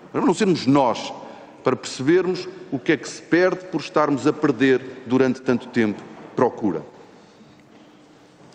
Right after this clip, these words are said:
Hum, desculpa. Mariana Mo-, deputada Mariana Mortágua, Bloco de Esquerda. O, o, o plano do governo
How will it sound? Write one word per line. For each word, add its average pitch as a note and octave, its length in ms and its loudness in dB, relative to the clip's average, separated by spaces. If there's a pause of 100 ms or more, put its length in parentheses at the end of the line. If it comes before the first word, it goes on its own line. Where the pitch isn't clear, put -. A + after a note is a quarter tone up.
(1200)
Hum, A#2+ 440 -4 (720)
desculpa. - 580 -14 (680)
Mariana B2+ 540 2 (180)
Mo-, A2+ 220 -4
deputada A2+ 500 0
Mariana A2 320 0
Mortágua, G#2+ 640 0 (260)
Bloco G#2 200 2
de - 60 -10
Esquerda. D2+ 440 -6 (880)
O, D3 80 2
o, C3 840 2
o A2+ 40 0
plano D#3 280 2
do C#3 80 -2
governo D#3 680 2